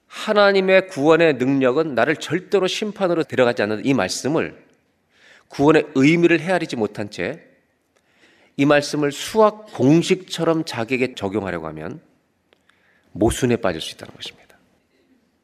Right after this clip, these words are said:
나는 이 말씀의 능력을 신뢰하기 때문에 내가 무슨 죄를 져도 괜찮을 거야.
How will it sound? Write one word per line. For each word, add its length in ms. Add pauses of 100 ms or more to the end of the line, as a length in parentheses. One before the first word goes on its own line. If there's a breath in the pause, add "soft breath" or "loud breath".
(1900 soft breath)
나는 260
이 140
말씀의 460
능력을 840 (460)
신뢰하기 640
때문에 480 (1000 soft breath)
내가 260
무슨 440
죄를 300
져도 220
괜찮을 480
거야. 360